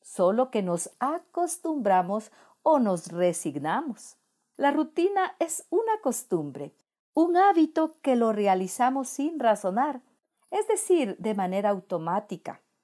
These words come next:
Cuando realizas las cosas mecánicamente,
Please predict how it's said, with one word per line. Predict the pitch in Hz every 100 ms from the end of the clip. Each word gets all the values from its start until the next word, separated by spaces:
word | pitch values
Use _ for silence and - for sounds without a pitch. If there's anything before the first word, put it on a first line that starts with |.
| -
Cuando | 302 285
realizas | 277 277 302 466 - 403 208
las | 180 -
cosas | - 202 202 196 190 190
mecánicamente, | 175 - 160 202 - 320 170 156 180 226